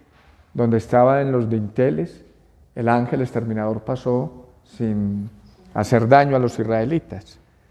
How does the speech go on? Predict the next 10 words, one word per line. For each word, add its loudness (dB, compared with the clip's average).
Ridiculizado 2
el 0
faraón, 0
ridiculizado -2
el -2
rey 0
Herodes. -2
Lleno 6
de 4
ira, 0